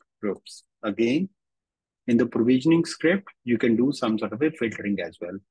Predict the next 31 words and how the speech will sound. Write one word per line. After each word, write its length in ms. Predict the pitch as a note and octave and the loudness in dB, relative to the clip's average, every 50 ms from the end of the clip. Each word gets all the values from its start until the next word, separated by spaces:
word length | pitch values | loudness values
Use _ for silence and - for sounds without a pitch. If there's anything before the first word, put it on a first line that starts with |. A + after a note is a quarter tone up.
| _ _ - | _ _ -18
if 100 | G#2+ G2+ - | -16 -12 -10
it 100 | F#2+ F2+ | -10 -10
is 140 | F2 - - - | -10 -14 -14 -16
required 440 | - _ - F2+ E2+ - - - | -18 _ -14 -14 -14 -14 -16 -20
here. 180 | _ - D#2+ - _ _ _ _ _ _ _ _ _ _ _ _ _ _ _ _ _ _ | _ -18 -18 -18 _ _ _ _ _ _ _ _ _ _ _ _ _ _ _ _ _ _
So 160 | _ - A#2+ | _ -2 -2
here 280 | G#2+ G2+ A#2 B2 B2+ B2+ | 0 2 2 2 2 2
you 180 | B2 A#2+ A#2 | 2 2 -2
see, 500 | A2+ - - C3 B2+ B2+ C3 C3 C3 B2+ _ _ _ | -4 -2 0 2 2 4 4 2 0 -4 _ _ _
like, 300 | A#2 A2+ G#2 G2+ G2 - | -8 -6 -4 -4 -4 -2
A 120 | G#2+ G#2+ G#2+ | -2 -2 -2
W 280 | A2+ G#2+ G#2 A2+ A2+ | -2 -4 -4 -4 -6
S 100 | A2 - | -6 -8
Cloud, 520 | - - C3+ C#3 C3+ C3 C3 C3+ C3+ B2 A#2+ - _ _ _ - - | -8 -6 -4 -2 -2 -2 -2 -2 -4 -6 -6 -12 _ _ _ -10 -10
G 60 | G2+ | -10
C 160 | - - - | -8 -6 -8
P 120 | - - | -6 -6
Cloud, 380 | F#3+ - - G3+ G#3 C#3+ F3+ G3 - _ _ _ _ _ - | -6 -4 -4 -4 -4 -4 -8 -8 -10 _ _ _ _ _ -8
and 220 | G2+ G2 G2 F#2 F#2 _ - | -6 -6 -6 -6 -8 _ -8
Salesforce. 680 | - - - G2+ F#2+ F#2 - - - G2 F#2 F#2 F#2+ F#2+ | -8 -4 -4 -4 -4 -4 -8 -10 -10 -10 -10 -10 -8 -2
These 220 | G2 G#2 G2+ G#2+ | -2 -2 -2 -2
are 80 | G#2+ F#2+ | -4 -6
the 300 | G2+ A2 C3 D#3+ D#3+ - - - | -6 -6 -6 -6 -8 -10 -12 -10
three 200 | - A2+ G#2+ G2 | -4 -4 -4 -2
different 320 | G2+ - - A#2+ A#2 G#2+ | -4 -6 -6 -6 -4 -4
A 80 | G2+ F2+ | -4 -4
D 100 | F2+ G2 | -6 -8
groups 300 | - - - _ - - | -10 -12 -16 _ -16 -12
what 160 | - F#2+ F2+ F2+ | -12 -10 -8 -8
I 80 | F2 | -10
created. 440 | - F2+ E2+ E2+ E2 E2 _ - | -12 -12 -14 -12 -14 -14 _ -20